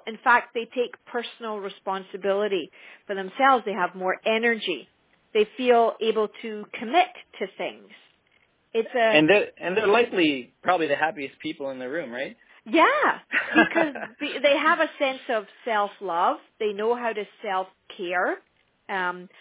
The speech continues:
Speaker 1: they know ho-, they have good boundaries.
Speaker 2: Right.
Speaker 1: So
Speaker 2: They
Speaker 1: they're a-,
Speaker 2: understand,
Speaker 1: they're
Speaker 2: yeah.
Speaker 1: able to draw the line.
Speaker 2: Right, right, right.
Speaker 1: Yeah.
Speaker 2: That's great. I got a, I got a question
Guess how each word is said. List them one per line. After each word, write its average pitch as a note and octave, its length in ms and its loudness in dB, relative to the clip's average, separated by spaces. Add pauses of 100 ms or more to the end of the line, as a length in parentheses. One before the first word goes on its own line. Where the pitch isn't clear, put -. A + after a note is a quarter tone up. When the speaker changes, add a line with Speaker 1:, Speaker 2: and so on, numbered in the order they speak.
(120)
Speaker 1:
they C4 140 4
know C#4+ 260 6
ho-, F4 180 -2
they C4+ 100 6
have C#4+ 260 2
good G4 240 -2
boundaries. A#3+ 600 -6 (680)
Speaker 2:
Right. B2 280 4 (460)
Speaker 1:
So B3 100 2
Speaker 2:
They - 80 4
Speaker 1:
they're - 60 10
a-, A#3 100 4
Speaker 2:
understand, C4 460 2
Speaker 1:
they're A#3+ 80 6
Speaker 2:
yeah. F#4+ 200 6
Speaker 1:
able E4 120 0
to A3+ 60 0
draw G#3 320 2
the F#3 100 -4
line. D3 340 -10 (580)
Speaker 2:
Right, A2+ 300 -6
right, A2 220 -4
right. G#2+ 240 -6 (280)
Speaker 1:
Yeah. F3+ 280 -8
Speaker 2:
That's D#3+ 140 -16
great. C#3 200 0 (260)
I - 100 2
got C4+ 260 8
a, - 40 -4
I G#3 100 6
got B3 180 2
a G#3+ 80 0
question F#3 600 2